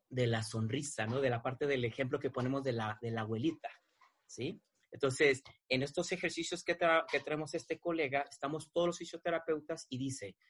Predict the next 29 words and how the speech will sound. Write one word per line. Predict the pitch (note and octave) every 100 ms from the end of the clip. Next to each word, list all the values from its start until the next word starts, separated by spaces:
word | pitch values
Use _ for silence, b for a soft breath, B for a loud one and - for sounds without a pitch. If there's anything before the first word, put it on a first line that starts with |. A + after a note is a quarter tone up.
| b -
"Cerremos | - F3 G#3+ A3+
los | - A2
ojos", | - G2+ G#2
¿no? | C#3 E3+
Y | A#2
todos | D#3 E3 E3+
cerramos | C#3+ C3+ C#3 C#3
los | B2+ -
ojos. | F#2+ - A2+ -
Y | B2+
la | B2+ -
pregunta, | C3 C3+ C#3+ D3 C3
eh, | A#2+ A#2+ B2
le, | A#2+
y | C3 C3+ C#3
nos | C3+
pregunta | D#3+ E3+ B2 A#2
y | A#2+
nos | B2
dice, | B2+ A#2 B2 A#2+ A#2+ b b b _ _ _ _ _
"Piensa | F3 F3+ F#3
en | F3
tu | E3
abuelita", | C#3 B2 A2+ - - _ _ _ _ _ _ _ _ _ -
¿no? | A#2+ A2
Y | -
todos | A#2+
sonríen, | - A2+ D3 D3 A2
¿no? | C4